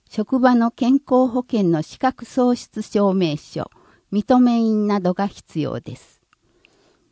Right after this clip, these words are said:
また、国民健康保険に加入していた方が、職場の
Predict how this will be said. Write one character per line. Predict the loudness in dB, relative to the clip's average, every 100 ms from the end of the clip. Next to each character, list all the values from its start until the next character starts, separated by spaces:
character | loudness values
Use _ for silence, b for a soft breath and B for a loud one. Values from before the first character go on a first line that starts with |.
| _
ま | -6 -4
た、 | -4 -6 -4
国 | -4 2 4
民 | 6 4
健 | 2 0
康 | 0 2 0 0
保 | -2
険 | -2 0 2
に | 0
加 | -2 -4
入 | 0 2 0
し | -2
て | -2
い | -2
た | -2 -6
方 | -4 -6 -4
が、 | -6 -8 b b b b b b _
職 | -4 -2 0
場 | 0 0
の | -2